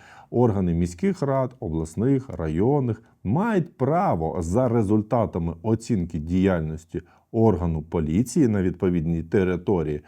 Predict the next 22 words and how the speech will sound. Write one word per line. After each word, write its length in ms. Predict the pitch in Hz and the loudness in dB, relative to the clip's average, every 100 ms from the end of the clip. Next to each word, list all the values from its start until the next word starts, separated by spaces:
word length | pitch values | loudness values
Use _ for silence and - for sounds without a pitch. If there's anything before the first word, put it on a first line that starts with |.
| - _ _ | -20 _ _
прийняти 600 | 104 101 156 214 202 180 - | 0 2 2 0 0 -2 0
рішення 760 | 117 123 92 - 80 76 73 | 2 4 4 0 -6 -6 -8
щодо 380 | - - 104 92 - | -6 0 0 0 -2
резолюції 920 | 104 135 170 175 151 104 85 - 78 80 | 0 2 4 4 4 2 0 -4 -6 -4
недовіри 720 | 90 117 160 135 98 87 80 | -2 0 4 4 4 2 0
керівнику 760 | - 107 90 90 85 90 190 - - _ - | 0 4 4 2 0 0 -2 -4 -16 _ -2
відповідного 960 | 87 92 - 80 80 95 110 120 139 | 0 0 0 -2 0 0 0 0 -2
органу 400 | 165 180 160 170 | 0 0 0 -2
підрозділу 580 | 165 117 101 101 101 101 | 0 0 2 2 2 0
поліції, 560 | 90 82 73 69 - 76 | 0 -2 -2 -6 -6 -6
що 160 | - | 0
є 60 | 107 | 0
підставою 760 | 87 92 - 160 180 185 180 170 - - | 2 -4 -2 -2 2 2 2 0 -8 -2
для 200 | 98 110 | 2 4
звільнення 580 | 98 101 95 87 85 87 | 4 2 4 4 2 2
його 440 | 85 90 127 156 - _ _ | 2 2 0 -2 -6 _ _
із 140 | - 76 | -8 -6
займаної 720 | 76 90 90 113 107 107 104 - | -4 -2 -2 -2 0 -2 -4 -8
посади. 600 | - 87 - 78 73 67 71 - - _ - | -6 -6 -4 -6 -4 -6 -12 -20 -20 _ -6
Ми 160 | 147 185 | -2 2
обов'язково 640 | 120 110 110 - 117 101 | 4 4 2 2 2 2
підготуємо 840 | 107 95 98 - 104 95 92 92 | 0 0 0 2 4 4 2 0